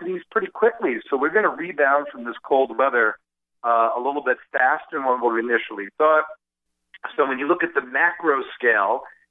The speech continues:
um, we're gonna be cold, we're gonna get snow. And then when you look at the meso scale, you begin to say, "Okay, when does it start? When does it end? How much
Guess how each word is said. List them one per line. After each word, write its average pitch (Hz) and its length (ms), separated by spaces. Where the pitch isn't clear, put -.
um, 120 400
we're 123 100
gonna 135 220
be 180 120
cold, 143 420
we're 117 100
gonna 127 180
get 165 160
snow. 113 420
And 135 80
then 143 80
when 147 80
you 139 80
look 139 160
at 113 80
the 107 80
meso 160 420
scale, 117 500
you 131 80
begin 127 280
to 135 80
say, 123 180
"Okay, 123 320
when 120 180
does 143 120
it 156 180
start? 123 400
When 127 100
does 131 120
it 151 120
end? 123 300
How 135 120
much 131 200